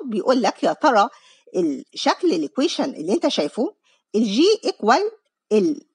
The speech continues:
nine H. قول لي بقى أنت ال-، الورد فريز أو الجملة، آه، بالشكل أنت ال-، هتكتبه إزاي؟ أنت زي ما أنت فاهم هتقول لي أنت شايف إن الجي ده يعتبر معمول تايمز لل nine وال H، فخلاص هتقول لي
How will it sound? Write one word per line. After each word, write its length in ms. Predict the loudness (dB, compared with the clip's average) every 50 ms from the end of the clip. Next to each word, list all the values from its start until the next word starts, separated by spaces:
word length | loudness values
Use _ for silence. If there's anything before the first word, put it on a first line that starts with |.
| -6 0
nine 240 | 2 2 2 2 0 -2
H. 260 | -2 -2 -2 -6 -8 -6 -4
قول 100 | -4 0 0
لي 60 | 2
بقى 300 | 2 4 2 2 0 0
أنت 200 | -2 -2 0 0
ال-، 420 | -2 -2 0 -2 -4 -4 -4 -6 -6
الورد 480 | -6 -4 0 2 4 4 4 2 0
فريز 340 | -4 -2 0 0 0 0 -2 0 2
أو 160 | 2 2 2
الجملة، 480 | -2 0 0 2 2 4 4 2 2 0 -2 -14 -20 -20 -20 _ _ -4
آه، 180 | -2 -2 -2
بالشكل 600 | -2 -4 -4 -4 -2 0 0 0 0 0 -4 -4 -4 _ -2
أنت 200 | -2 -2 0 0
ال-، 360 | -4 -4 -4 -6 -10 -10 -10 -14 -12
هتكتبه 420 | -14 -12 -10 -4 -2 0 2 2
إزاي؟ 360 | 0 2 2 0 0 0 -2 _ _ _ _ _ _ _ 0
أنت 180 | 0 2 2 2
زي 180 | 2 4 4
ما 120 | 4 4 4
أنت 180 | 4 2 2
فاهم 320 | 2 2 2 2 2 0 0
هتقول 340 | 0 -2 -2 0 0 0 0
لي 220 | 0 -2 -4 -2 0
أنت 220 | 0 0 2 2
شايف 320 | 2 4 4 2 2 2 2
إن 80 | 2
الجي 300 | 2 2 2 4 4 4
ده 140 | 4 4 4
يعتبر 520 | 4 4 2 2 2 2 2 4 4 4
معمول 600 | 4 4 6 6 4 4 4 4 4 2 2 0 -2 -8 _ _
تايمز 360 | 2 2 2 2 2 2 0 0 -2 _ -20 -20 _ -6
لل 360 | 2 2 2 2 2 2 2 2
nine 320 | 2 2 0 -2 -2 0
وال 140 | 0 0 0
H، 300 | -2 -2 -2 -6 -8 -8 _ _
فخلاص 640 | 0 0 0 0 -2 -4 -2 2 4 4 4 4 0
هتقول 300 | -4 -4 -4 -2 -2 -2
لي 260 | 0 0 -2 -2 -4